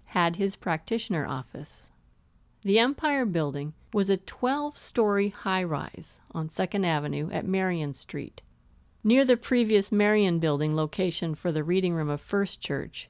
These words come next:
and near the Burke Building where First Church held its building committee meetings.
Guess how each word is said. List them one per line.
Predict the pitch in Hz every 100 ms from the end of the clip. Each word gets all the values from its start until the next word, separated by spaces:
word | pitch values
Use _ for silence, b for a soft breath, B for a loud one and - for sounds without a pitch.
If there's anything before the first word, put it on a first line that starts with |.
| _ -
and | - 220 175 165 - - -
near | 202 180
the | 175
Burke | - 262 262 -
Building | 160 135 143 147
where | 156 156
First | - 180 -
Church | - 170 156 -
held | - 190
its | 165 -
building | - 190 180 165
committee | 180 160 139
meetings. | 143 143 - 165 - -